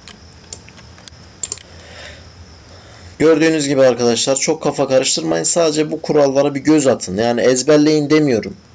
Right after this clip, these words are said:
Çünkü ezber, e, sizi her zaman yanıltır. Yani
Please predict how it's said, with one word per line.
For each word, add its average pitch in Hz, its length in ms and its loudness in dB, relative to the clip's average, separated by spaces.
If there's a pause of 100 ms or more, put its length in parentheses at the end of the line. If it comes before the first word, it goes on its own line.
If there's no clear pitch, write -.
(100)
Çünkü 165 300 -2
ezber, 147 640 2 (640)
e, 127 640 6
sizi 151 300 2
her 160 140 4
zaman 156 300 2
yanıltır. 143 520 0
Yani 143 440 2